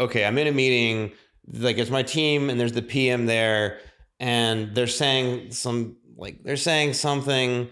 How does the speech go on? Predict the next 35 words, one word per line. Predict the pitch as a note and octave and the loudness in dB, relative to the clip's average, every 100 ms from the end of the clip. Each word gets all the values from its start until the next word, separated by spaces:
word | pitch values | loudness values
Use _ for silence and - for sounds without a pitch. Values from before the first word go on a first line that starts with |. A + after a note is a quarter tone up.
| - _ _ _ A#2 | -14 _ _ _ -8
about | A#2 A#2+ A#2+ A#2+ A#2+ | -2 2 2 -2 -6
prioritization | C3 B2 B2+ B2 A2+ A#2+ A#2+ A#2 A#2 A#2 A2+ | 0 2 4 2 2 2 2 0 0 0 0
and | A2 G#2 | -2 0
the, | G#2+ G#2+ G#2 | 0 0 0
like, | G#2 - | -2 -4
the | G#2+ C3+ | -6 -4
issue | A#2+ B2+ A#2 | -2 -2 -4
queue. | C3 B2 A#2 A#2 A#2+ - - | -2 0 2 0 -4 -18 -10
And | C3+ B2 B2 | -2 0 0
long | D3 E3 | 0 0
story | D#3+ D#3+ C#3 | 0 0 0
short, | C3 - C#3 B2+ B2 | 0 0 2 2 2
I, | B2 C#3 C3 A2+ | 0 0 0 -2
I | B2 | 0
just | C3+ B2+ | 0 0
need | C3 | 0
a | A2+ | 0
month | A2 A2+ | 0 -2
to | A#2+ | -2
refactor | A2 G2 A2 A2 A2 | -2 0 0 0 0
this | G2+ | 0
shit. | - G#2 G2+ | 0 0 0
And | G#2 | 0
then | G#2+ | 0
once | A#2+ A#2+ | -2 -2
we | |
do | G#2 B2 A2+ | 0 2 2
it, | G#2 | 0
we'll | A2 G#2 | -2 -4
have | A2 | -2
really | A2 A#2 G#2+ | 0 0 0
good | G2 | -2
feature | A2 G2+ G2 | -2 -2 -2
velocity." | F2+ - - - F2+ | -4 -4 -6 -12 -8
Like, | G#2+ A2 | -8 -10